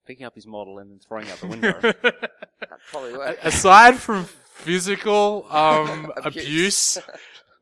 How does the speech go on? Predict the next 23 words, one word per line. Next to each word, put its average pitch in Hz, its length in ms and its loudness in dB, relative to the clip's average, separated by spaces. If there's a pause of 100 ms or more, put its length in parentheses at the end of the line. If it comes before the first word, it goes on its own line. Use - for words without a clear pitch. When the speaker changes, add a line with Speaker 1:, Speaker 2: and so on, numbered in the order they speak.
(100)
Speaker 2:
to, 165 220 -8
to 160 480 -6
your 147 160 -6
opponent, 160 440 -2
which - 520 -2
I 151 80 -2
might 156 320 2
add 147 160 6
is 151 40 0
Speaker 1:
Oh, 143 40 -2
Speaker 2:
gonna 160 140 0
Speaker 1:
yeah. - 20 2
Speaker 2:
get 151 220 0
you 143 140 -6
horrible 196 460 8
sportsmanship 156 680 -6
for 135 80 -16
your, 120 320 -10 (420)
for - 80 -12
your 123 100 -4
tournament. 151 520 -2
Speaker 1:
Not 156 220 -2
necessarily. 160 800 -6